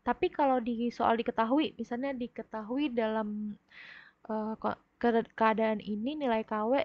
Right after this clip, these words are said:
sama dengan sepuluh pangkat min lima belas atau sepuluh pangkat min tiga belas. Berarti kita masukkan nilai yang diketahui. Tapi kalau nggak disebutkan di soal, berarti kita pakai langsung sepuluh pangkat min empat belas. Ya. Lalu, sorry, di sini adalah nilai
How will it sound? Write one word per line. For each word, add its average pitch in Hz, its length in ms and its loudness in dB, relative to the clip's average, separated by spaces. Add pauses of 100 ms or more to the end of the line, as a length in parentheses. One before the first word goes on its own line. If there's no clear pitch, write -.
sama 220 320 -2
dengan 240 320 -2
sepuluh 262 320 -2
pangkat 269 320 -2
min 226 160 -4
lima 226 160 -4
belas 233 240 -2
atau 254 160 -4
sepuluh 247 240 -8
pangkat 220 240 -4
min 220 160 -6
tiga 220 240 -6
belas. 214 320 -10
Berarti 240 240 -10
kita 285 240 0
masukkan 262 400 -4
nilai 254 320 0
yang 240 80 -2
diketahui. 220 640 -6
Tapi 220 240 -8
kalau 233 320 2
nggak 220 240 -6
disebutkan 214 800 -4
di 220 160 -4
soal, 254 320 -4
berarti 226 240 -8
kita 247 240 -8
pakai 233 320 -6
langsung 214 320 -6
sepuluh 240 400 -4
pangkat 220 480 -6
min 226 160 -4
empat - 320 -14
belas. - 240 -8 (1040)
Ya. 220 160 -8 (880)
Lalu, 294 800 2
sorry, 302 340 -2
di 226 160 -4
sini 254 400 -6
adalah 240 400 -4
nilai 233 400 -4